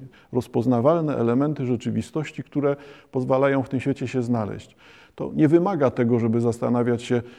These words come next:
kto to jest ten w białym ubraniu ze skrzydłami <laughs> i aureolą, e, tylko będzie to rozpoznawalne jako, e, zastany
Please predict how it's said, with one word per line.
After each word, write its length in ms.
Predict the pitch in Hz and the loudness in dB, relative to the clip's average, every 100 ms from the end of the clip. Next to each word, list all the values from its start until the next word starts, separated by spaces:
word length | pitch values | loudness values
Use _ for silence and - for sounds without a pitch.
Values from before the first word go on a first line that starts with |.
| - _ _ _ _ | -20 _ _ _ _
kto 240 | - 147 | -2 0
to 140 | 123 139 | 6 8
jest 320 | 135 127 - | 8 8 2
ten 180 | 113 113 | 0 2
w 60 | |
białym 380 | 104 127 123 127 | 6 8 8 6
ubraniu 460 | 127 120 127 120 117 | 4 6 8 8 8
ze 120 | 117 | 4
skrzydłami 600 | - 131 123 127 127 123 - - - - - - - - | 0 2 6 8 8 6 4 -2 -8 -10 -10 -8 -10 -12
<laughs> 760 | - - 180 120 123 123 120 | -16 -16 -16 -6 -2 0 4
i 80 | 123 | 4
aureolą, 640 | 120 120 120 113 113 151 - - - | 6 6 6 4 4 0 -6 -14 -8
e, 180 | 123 123 | -4 -2
tylko 600 | 135 131 156 165 165 - | -2 0 2 4 2 -2
będzie 460 | 170 156 175 170 196 | -4 0 2 2 2
to 100 | 170 | 0
rozpoznawalne 800 | 160 - 147 156 151 160 165 151 | -2 -4 -2 0 2 0 0 0
jako, 440 | 147 151 156 156 147 - _ _ _ _ - | -2 0 0 0 -6 -20 _ _ _ _ -12
e, 140 | - - - | -12 -12 -8
zastany 840 | 107 127 - 147 156 156 143 139 | 0 0 0 0 0 2 2 0